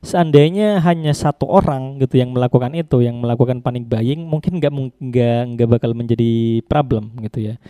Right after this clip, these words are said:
Dan apalagi, eh, pemerintah waktu itu di Australia itu sudah menyampaikan gitu bahwa nggak,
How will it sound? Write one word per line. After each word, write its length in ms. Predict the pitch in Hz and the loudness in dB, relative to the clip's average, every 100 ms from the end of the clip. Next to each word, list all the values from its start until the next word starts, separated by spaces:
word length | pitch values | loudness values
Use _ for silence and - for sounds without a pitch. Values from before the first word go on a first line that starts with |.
| _ _ _ | _ _ _
Dan 320 | - 123 120 120 | 0 4 4 0
apalagi, 640 | 120 117 113 139 202 190 | -2 0 0 -2 -2 0
eh, 320 | 135 120 120 - | 0 2 2 0
pemerintah 400 | 123 120 117 117 120 | 0 2 0 2 2
waktu 240 | 117 117 | 4 2
itu 160 | - 180 | 2 2
di 80 | 131 | 2
Australia 480 | 117 - 113 135 | 0 -2 -8 -6
itu 160 | 156 185 | -2 -2
sudah 800 | - 131 117 117 117 120 120 120 - | 4 6 6 4 2 -2 -4 -10 -16
menyampaikan 1400 | 131 123 120 117 117 120 120 123 123 127 127 147 151 | -10 -6 -4 -4 -6 -8 -10 -8 -8 -6 -8 -6 -8
gitu 160 | 131 135 123 | -6 -4 0
bahwa 160 | 143 165 | 0 0
nggak, 160 | 131 | -2